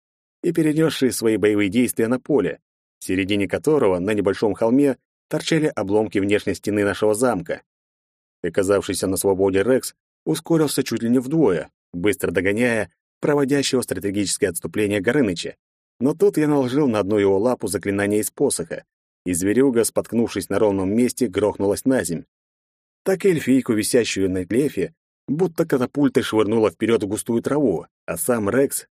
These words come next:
проехав на пузе несколько метров, оказался придавлен к земле массивной тушей Горыныча. Его головы замелькали, как бешеные, вгрызаясь в неподатливое тело, рассекая прочную, как сталь, шкуру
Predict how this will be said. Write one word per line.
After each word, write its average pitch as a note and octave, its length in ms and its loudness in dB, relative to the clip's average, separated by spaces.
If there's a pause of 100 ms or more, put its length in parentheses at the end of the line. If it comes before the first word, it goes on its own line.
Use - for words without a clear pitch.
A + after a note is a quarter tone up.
(120)
проехав A2 500 2
на G2+ 120 0
пузе G2+ 280 0
несколько G2+ 400 0
метров, C3 380 0 (320)
оказался E3 540 2
придавлен A#2+ 500 2
к E2+ 40 -10
земле G2+ 280 0
массивной G2+ 460 -2
тушей G2+ 340 -2
Горыныча. G2+ 640 -2 (1000)
Его G2 260 4
головы A2+ 460 2
замелькали, G#2 540 -2
как G2+ 180 0
бешеные, F2+ 640 -2 (180)
вгрызаясь G2 640 0
в F2+ 60 -4
неподатливое G2 640 0
тело, F#2+ 420 0 (280)
рассекая B2+ 520 -2
прочную, G#2 540 -2
как G2+ 160 -4
сталь, G#2+ 260 -4
шкуру B2 520 0